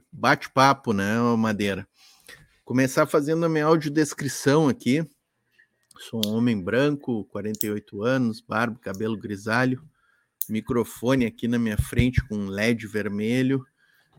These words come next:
ao meu fundo aqui um, um janelão com a noite ao fundo.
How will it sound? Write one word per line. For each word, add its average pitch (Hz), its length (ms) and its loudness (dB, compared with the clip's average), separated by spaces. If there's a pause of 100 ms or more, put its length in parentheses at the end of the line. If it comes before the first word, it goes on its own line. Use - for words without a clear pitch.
ao 110 140 -4
meu 107 220 -2
fundo 110 480 -2
aqui 107 260 -6
um, 110 240 -2 (320)
um 107 160 -8
janelão 110 640 -2
com 113 240 -6
a 101 80 -6
noite 110 680 0
ao 92 160 -8
fundo. 135 680 2